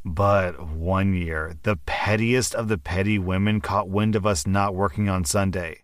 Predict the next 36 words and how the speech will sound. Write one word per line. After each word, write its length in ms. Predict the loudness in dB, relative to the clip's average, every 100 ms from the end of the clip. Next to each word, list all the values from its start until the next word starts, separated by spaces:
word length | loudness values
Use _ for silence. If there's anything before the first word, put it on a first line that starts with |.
| -2
and 340 | 2 2 2
she 160 | 2 2
went 260 | 2 2 2
to 100 | 2
management 600 | 2 2 0 2 0 2
to 80 | 2
demand 420 | 2 4 4 4
that 80 | 2
we 160 | 2
work 260 | 4 4 2
at 140 | -4
two. 400 | 0 2 2 0 -8 _ -8
She 260 | 0 2
said 240 | 2 2 4
that 140 | 2
if 160 | 4 2
everyone 340 | 4 4 4
has 180 | 2 2
to 80 | 2
work 200 | 2 4
all 160 | 2 2
weekend, 540 | 2 2 2 2 4
then 540 | 2 2 2 4 4
that 200 | 4 2
should 200 | 0 0
mean 340 | 2 4 2 0 0
everyone. 720 | 2 2 2 -2 -2 -6 -10 -20 _ _ -4
Our 180 | 0
manager 480 | 2 2 2 2 0
told 300 | -2 -2 0
us 160 | 0 0
that 140 | -2
we 120 | 0
had 300 | 0 2 0
to 80 | 0
work, 480 | 0 2 2 -2 -8